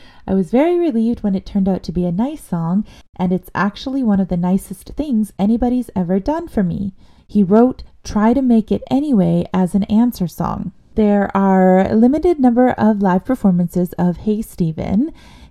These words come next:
It was performed at all venues of the Fearless Tour as a part of the mid-show acoustic set. Taylor starts the song in the audience at the top of one of the lower bowl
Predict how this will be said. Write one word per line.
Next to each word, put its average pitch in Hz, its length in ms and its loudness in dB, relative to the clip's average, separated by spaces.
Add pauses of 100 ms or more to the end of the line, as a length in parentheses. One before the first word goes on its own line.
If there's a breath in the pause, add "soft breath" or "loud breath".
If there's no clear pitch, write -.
(140)
It 196 80 4
was 202 140 4
performed 202 600 0
at 180 380 0
all 202 400 0
venues 190 480 2
of - 160 -8
the - 80 -8
Fearless 196 540 0
Tour 180 520 -2
as 185 220 -2
a 185 40 -4
part 180 340 -2
of 175 140 -6
the 180 340 -4 (260 loud breath)
mid-show 196 1000 2
acoustic 190 560 -4
set. - 600 -10 (340 soft breath)
Taylor 214 320 2
starts - 680 -2 (240 loud breath)
the 226 160 -4
song 185 540 0 (100)
in 202 180 0
the 233 160 -2
audience 180 460 -4
at 175 80 -10
the 185 60 -2
top 185 300 -6
of 196 120 -4
one 185 160 0
of 180 100 -2
the 180 100 -2
lower 175 380 0
bowl 165 400 -2